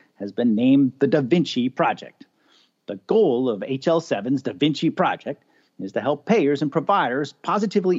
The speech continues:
impact clinical quality, cost, and care management outcomes. In short, to enable providers to see the right data at the right time.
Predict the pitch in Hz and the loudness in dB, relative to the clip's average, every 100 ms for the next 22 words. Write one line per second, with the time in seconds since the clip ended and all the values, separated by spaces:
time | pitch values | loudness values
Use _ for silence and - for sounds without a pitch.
0 | 151 143 127 110 120 - - 208 220 214 | 2 0 0 -2 -4 -6 -8 -2 -2 0
1 | 202 196 _ - 170 123 127 139 - _ | -2 -4 _ -4 -2 0 0 -2 -6 _
2 | - - - 120 - - - 117 110 - | -6 0 0 0 -6 -20 -10 -6 -6 -6
3 | - 175 170 165 139 131 190 131 127 - | -2 0 2 4 4 4 2 0 -2 -4
4 | - - 110 117 165 156 143 - _ _ | -10 -8 -6 0 2 2 0 -12 _ _
5 | 107 107 139 160 160 160 113 101 - - | -4 -2 0 0 0 2 0 -4 -10 -12
6 | - 101 104 143 156 120 87 95 - - | -10 -10 -4 -2 -2 -6 -6 -10 -12 -14
7 | 117 101 90 - 107 - | -8 -8 -6 -4 -4 -6